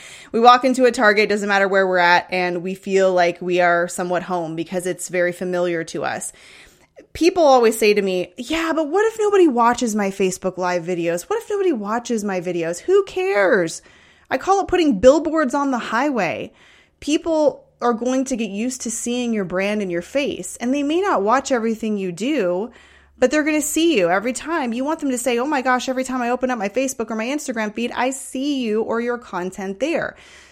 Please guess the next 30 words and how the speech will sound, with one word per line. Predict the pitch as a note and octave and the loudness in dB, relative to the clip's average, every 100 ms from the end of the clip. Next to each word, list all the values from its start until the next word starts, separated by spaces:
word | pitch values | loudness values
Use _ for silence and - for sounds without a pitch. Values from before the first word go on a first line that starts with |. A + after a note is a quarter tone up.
| - | 0
So | C#4+ | 2
yes, | B3+ E4 E4+ G#3+ - | 4 4 2 0 0
is | A#3+ | 2
it | D4+ | 2
important | D4+ C#4 C#4+ | 0 0 0
that | C4+ | -2
people | A#3+ B3 B3+ | -4 -2 0
engage | A3 F#3+ G3 G#3+ | 0 0 -2 -2
and | G#3+ | -4
consume | G3+ F#3+ G3+ | -6 -6 -4
your | G3 | -4
content? | - F3+ F3+ A#3+ A#3+ | -4 -4 -2 -6 -2
It | G3+ G3 | 0 4
is. | F3+ A#2+ - - - - | 2 0 -6 -12 -16 -6
But | - C4 | 4 4
it's | A3+ - | 4 6
also | C4+ G4+ F#4 D4 | 8 6 4 4
important | G#3+ - F3 C#3+ E3+ G#3+ - | 2 0 0 0 -2 -6 -4
that | G#3 F#3+ | -4 -2
you | A3 | -2
show | A3+ - C4+ D4 | -2 0 2 2
up | C#4 | -2
consistently | - G#3 G3 C#4+ E4+ B3+ F3+ F#3+ | -4 -6 -4 -4 -4 -4 -4 -2
with | F3+ F#3 | -2 -4
your | F#3 | -4
brand | F3+ F#3+ C4 A3+ | -2 -2 0 0
in | G3 F#3+ | -2 -2
that | F3 F3 | -4 -4
build | E3+ B3+ E4 C4+ | 0 2 2 -2
phase | G#3 E3+ E3 F3+ G#3+ | -4 -2 -2 -4 -8